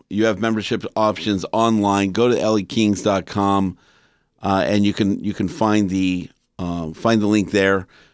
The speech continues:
But check into it. A great way to get involved. Uh, a lot of people show up to the runs, and, uh, it does get you ready for the five K, ten K, um, that the Kings do host,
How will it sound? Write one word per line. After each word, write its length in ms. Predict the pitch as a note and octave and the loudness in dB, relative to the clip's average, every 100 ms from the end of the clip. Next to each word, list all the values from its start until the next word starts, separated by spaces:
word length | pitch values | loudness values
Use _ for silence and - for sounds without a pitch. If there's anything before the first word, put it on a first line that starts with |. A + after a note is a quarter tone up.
| _ | _
But 320 | - A#2 G#2+ - | 0 0 0 -4
check 260 | D#3+ D#3 | 0 0
into 320 | D3+ C3+ C3+ C3 | 0 0 2 2
it. 220 | B2+ - - | 0 -4 -14
A 280 | F2 - B2 | -12 -10 -6
great 280 | B2 C3+ | 0 0
way 160 | B2 B2 | 2 2
to 60 | A2 | 2
get 140 | A2+ | 0
involved. 640 | G#2+ F2+ A2 A2 G#2+ G2+ - - _ - | 0 0 2 4 2 -2 -10 -20 _ -6
Uh, 220 | F#2+ F#2+ | -2 -2
a 100 | - | -2
lot 280 | G2 A#2+ C3 | -2 0 0
of 40 | B2+ | 0
people 280 | B2 A2+ | -2 -4
show 260 | A2 - A2+ | -4 -2 0
up 140 | A2 | -2
to 100 | - | -4
the 100 | A2 G2+ | -4 0
runs, 500 | G#2 G#2 G#2 F#2+ - _ _ _ - | 0 0 0 -4 -8 _ _ _ -6
and, 260 | A2 A2 | -2 0
uh, 60 | G#2 | 2
it 240 | G2+ G2+ | 2 0
does 200 | F#2+ A#2 F#2 | 2 0 2
get 240 | A#2 - | -2 -2
you 80 | G#2 | 0
ready 260 | G#2 G#2 | 0 0
for 220 | G#2 - G2+ | -2 -2 0
the 100 | G2 | 0
five 320 | - G#2 F#2+ | 0 0 0
K, 180 | G2 G2 | 0 0
ten 260 | F2+ G2+ F#2+ | 0 0 0
K, 400 | F#2+ F2+ E2+ - - | 2 2 0 -4 -8
um, 260 | F#2+ F#2 F2 | -4 -2 0
that 140 | G2 | -2
the 60 | D#2+ | -4
Kings 300 | - G#2 E2+ | -2 -2 -2
do 180 | - G2+ | -2 -2
host, 400 | G2 F#2 F#2 - | 0 0 -2 -10